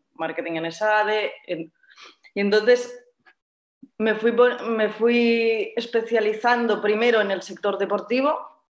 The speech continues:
nada que ver con el turismo, marketing deportivo. Después empecé una, una etapa de, de más tip-,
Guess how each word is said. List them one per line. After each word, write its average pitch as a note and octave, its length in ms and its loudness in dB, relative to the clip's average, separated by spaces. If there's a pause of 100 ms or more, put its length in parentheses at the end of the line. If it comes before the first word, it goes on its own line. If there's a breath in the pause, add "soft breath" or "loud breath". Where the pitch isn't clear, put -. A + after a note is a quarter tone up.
(140)
nada G3 600 0
que G3 80 -4
ver G3+ 260 0
con G3 140 -2
el F#3 120 0
turismo, A#3+ 500 0
marketing G3 460 -2
deportivo. A#3 600 -2 (920)
Después G#3+ 280 2
empecé A#3 460 4
una, A3+ 300 2
una A3+ 220 2
etapa A3 480 2
de, F#3 520 2
de F3+ 80 -2
más G3 420 -4
tip-, F3+ 180 -16